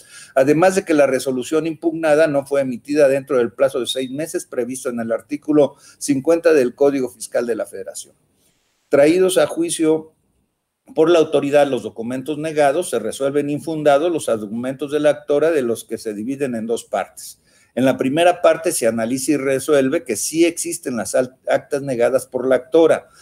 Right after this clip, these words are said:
se encuentran debidamente circunstanciadas y fueron hechas de legal conocimiento de la hoy actora al haberse entendido con terceros, empleados de la contribuyente visitada. En la segunda parte se resuelve que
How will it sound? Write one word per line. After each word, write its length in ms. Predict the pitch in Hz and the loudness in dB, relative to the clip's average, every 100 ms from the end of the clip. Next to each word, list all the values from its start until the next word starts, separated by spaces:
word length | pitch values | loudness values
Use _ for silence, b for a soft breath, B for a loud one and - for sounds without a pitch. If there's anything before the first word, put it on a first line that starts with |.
| b | b
se 160 | - 127 | -2 0
encuentran 520 | 117 156 165 175 165 | 2 2 2 4 4
debidamente 720 | 127 127 156 139 143 143 147 | 2 2 2 2 0 -4 -6
circunstanciadas 1120 | - 113 - 117 - 117 113 160 170 180 - | -6 -8 -6 -8 -6 -6 -4 2 4 4 0
y 60 | 117 | -4
fueron 400 | 143 147 143 135 | -2 -2 -2 -4
hechas 440 | 151 - 143 - | -6 -4 -4 -4
de 120 | 110 | -6
legal 460 | 104 107 123 151 156 | -6 -6 0 0 0
conocimiento 680 | 143 113 - 110 139 143 139 | -4 -6 -10 -10 -10 -6 -6
de 140 | 113 | -2
la 140 | 107 117 | 0 2
hoy 180 | 131 | 2
actora 480 | 120 - 160 170 165 B B B | 0 0 2 4 2 B B B
al 160 | 117 127 | 2 4
haberse 320 | 127 151 147 | 4 4 2
entendido 520 | 143 127 120 143 143 | -4 -4 -4 -2 -2
con 220 | - 113 110 | -4 -10 -8
terceros, 560 | 113 - 156 185 190 110 | -8 -2 0 -2 -4 -10
empleados 720 | 107 - 147 165 180 175 - _ - | -12 0 4 4 2 -4 -18 _ 2
de 160 | 147 | 4
la 160 | 165 160 | 4 2
contribuyente 800 | 147 139 131 120 131 135 135 123 | -4 -6 -6 -6 -6 -8 -6 -8
visitada. 640 | 117 117 - 98 - _ _ _ _ | -8 -12 -10 -12 -12 _ _ _ _
En 80 | 123 | 0
la 80 | 127 | 0
segunda 500 | 135 123 147 147 - | 0 0 2 2 4
parte 320 | 165 185 185 | 2 2 0
se 140 | 175 139 | -2 -2
resuelve 640 | 113 - 151 131 123 - | -2 2 2 4 -2 -4
que 380 | - 139 123 _ | -4 -2 -2 _